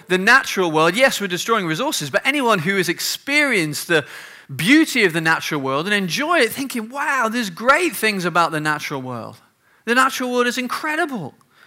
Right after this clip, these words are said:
We can enjoy it and see its beauty. It's not completely, it's not all bad." And also you could say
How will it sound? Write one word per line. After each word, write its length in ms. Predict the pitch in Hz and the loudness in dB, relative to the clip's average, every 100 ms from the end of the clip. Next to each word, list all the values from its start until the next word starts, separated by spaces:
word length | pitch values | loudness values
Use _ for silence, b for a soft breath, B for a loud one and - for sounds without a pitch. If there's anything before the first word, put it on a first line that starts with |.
| b | b
We 140 | 254 262 | -8 -4
can 140 | 254 | -2
enjoy 580 | 226 185 170 269 311 349 | -2 -4 -6 -6 -4 -2
it 240 | 214 127 | 0 -2
and 100 | 185 | -4
see 420 | - - 311 294 | -4 -2 -4 -6
its 160 | 233 160 | -8 -8
beauty. 640 | 151 190 277 392 - 214 | -12 -10 -8 -8 -6 -4
It's 140 | 175 - | -4 -4
not 220 | 339 - | -10 -10
completely, 640 | 202 185 - 269 302 220 | -10 -10 -6 -2 -2 -4
it's 180 | 180 208 | -8 -6
not 140 | - - | -8 -4
all 280 | 202 202 | 0 0
bad." 600 | 170 208 247 262 175 104 - _ B B B B B | 0 0 0 -2 -4 -6 -14 _ B B B B B
And 140 | 208 | 2
also 280 | 311 392 254 | 2 0 0
you 200 | 202 190 | 0 -2
could 180 | 196 165 | -2 -2
say 400 | - 202 220 | 2 4 4